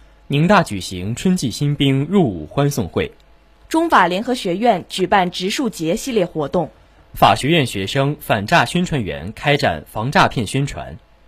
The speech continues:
Speaker 2: 校资产经营公司开展疫情防控检查。下面请听详细内容。
Speaker 1: 三月十四号，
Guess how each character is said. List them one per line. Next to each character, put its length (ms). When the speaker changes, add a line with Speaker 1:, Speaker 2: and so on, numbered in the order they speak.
Speaker 2:
校 280
资 200
产 260
经 180
营 140
公 160
司 380
开 240
展 280
疫 140
情 260
防 200
控 180
检 200
查。 360
下 200
面 160
请 200
听 300
详 280
细 160
内 160
容。 220
Speaker 1:
三 260
月 120
十 160
四 120
号， 240